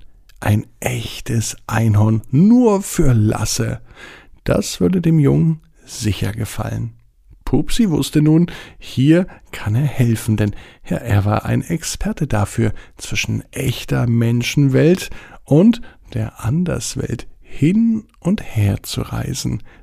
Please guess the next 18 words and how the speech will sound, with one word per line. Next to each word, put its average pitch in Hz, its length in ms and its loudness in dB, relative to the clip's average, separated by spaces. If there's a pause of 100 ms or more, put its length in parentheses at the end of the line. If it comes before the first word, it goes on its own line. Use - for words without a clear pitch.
(100)
Denn 127 160 2
eigentlich 208 720 2
kommt 180 240 0
ein 151 100 0
Elefant 139 800 -2
in 98 100 -2
der 101 160 0
Anderswelt 185 580 -2
nicht - 260 -10
vor. - 320 -10 (340)
Und - 180 -12
er 120 60 -8
kennt - 460 -4 (100)
die 123 120 -4
Tür. 107 400 2 (760)
"Komm - 200 -6
mit, - 220 -4
Einhorn, 135 480 4